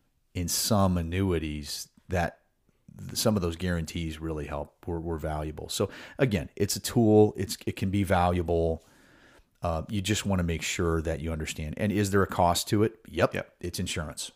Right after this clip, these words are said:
Speaker 2: Yes.
Speaker 1: So you have to be aware of that. And you ha-, and just, just again, we're beating a dead horse, but it's ask until you understand and make sure it's appropriate for you.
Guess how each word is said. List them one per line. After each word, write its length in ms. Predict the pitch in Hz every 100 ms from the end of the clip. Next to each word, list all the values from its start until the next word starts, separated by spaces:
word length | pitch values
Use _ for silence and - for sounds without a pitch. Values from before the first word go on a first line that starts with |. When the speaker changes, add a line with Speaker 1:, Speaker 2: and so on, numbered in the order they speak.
| _
Speaker 2:
Yes. 380 | - 85 - - -
Speaker 1:
So 520 | - - 90 85 87 85
you 180 | 90
have 240 | 85 85 85
to 80 | 87
be 100 | 98
aware 260 | 113 165
of 80 | 202
that. 180 | 85 - _ -
And 140 | 82
you 80 | 80
ha-, 140 | 82 82
and 180 | 98 85
just, 180 | 82 98 -
just 200 | - 107 -
again, 360 | 87 87 73 - _ _ _
we're 80 | 104
beating 320 | 92 113 98
a 80 | 90
dead 200 | 92 87
horse, 340 | 82 92 90
but 160 | - 87
it's 120 | 87
ask 260 | - 90 -
until 220 | 90 -
you 100 | 85
understand 380 | 85 82 - 85
and 100 | 82
make 140 | 82
sure 120 | - 80
it's 120 | 76
appropriate 460 | - 78 73 73
for 120 | - 69
you. 160 | -